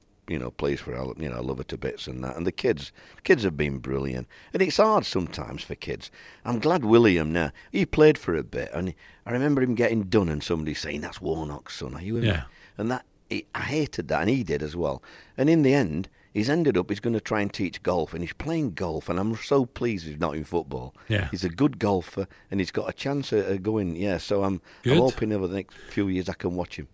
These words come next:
Speaker 2: But just looking back as well, Neil, finally, football, it's not just, it's not just the Saturday afternoon. We've seen the world, haven't we? Football, for me, gave me an education.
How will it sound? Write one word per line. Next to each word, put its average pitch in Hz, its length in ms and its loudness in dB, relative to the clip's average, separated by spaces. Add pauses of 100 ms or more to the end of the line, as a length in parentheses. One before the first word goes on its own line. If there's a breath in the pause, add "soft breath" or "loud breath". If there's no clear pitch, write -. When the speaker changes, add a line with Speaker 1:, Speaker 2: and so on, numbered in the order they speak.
(120)
Speaker 2:
But 180 120 6
just - 460 4
looking 143 300 6
back 107 280 4
as 90 120 0
well, 101 220 6
Neil, 98 220 4
finally, 107 580 4
football, 123 760 6 (300 loud breath)
it's - 140 -6
not 190 180 4
just, 135 460 6
it's - 200 -4
not 190 200 -2
just - 360 0
the 101 280 2
Saturday 120 440 6
afternoon. 110 580 4
We've 143 140 4
seen 170 340 8
the 123 100 12
world, 117 340 8
haven't 110 280 6
we? 90 180 0 (300 loud breath)
Football, 214 380 10
for 156 160 8
me, 143 180 8
gave 131 200 6
me 117 140 6
an 110 100 6
education. 113 840 4